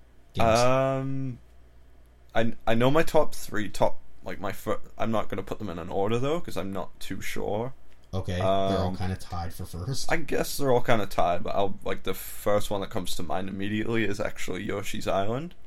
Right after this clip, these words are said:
Speaker 1: True.
Speaker 2: That was, um,
Speaker 1: Yeah, you're a big fan.
Speaker 2: I think that was the second game I ever got. Like, the first one was Pokemon Silver, but, uh,
Speaker 1: My first video game was Pokemon Yellow.
Speaker 2: Yeah?
Speaker 1: Yeah.
Speaker 2: Hell yeah.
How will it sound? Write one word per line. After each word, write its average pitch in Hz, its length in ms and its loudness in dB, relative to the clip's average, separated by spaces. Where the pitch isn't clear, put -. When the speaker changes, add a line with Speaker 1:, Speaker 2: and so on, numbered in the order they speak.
Speaker 1:
True. 95 360 4
Speaker 2:
That 101 160 2
was, 104 340 0
um, 95 460 0
Speaker 1:
Yeah, 90 160 2
you're 90 160 -2
a 87 40 -6
big 87 160 -4
fan. 92 300 -6
Speaker 2:
I - 40 -2
think 120 160 -2
that 127 60 0
was 131 100 0
the 104 100 -2
second 98 400 2
game 92 200 -2
I 90 100 -4
ever 92 140 -4
got. 90 380 0
Like, 98 120 -10
the 107 80 -4
first 107 260 4
one 101 80 2
was 95 100 -4
Pokemon 92 460 -2
Silver, 98 560 0
but, 67 200 -2
uh, 101 60 0
Speaker 1:
My 98 180 -2
first 104 260 2
video 98 340 0
game 92 200 -4
was 90 100 0
Pokemon 90 400 -4
Yellow. 87 300 -6
Speaker 2:
Yeah? 95 340 0
Speaker 1:
Yeah. 98 280 0
Speaker 2:
Hell 101 300 -2
yeah. - 240 -8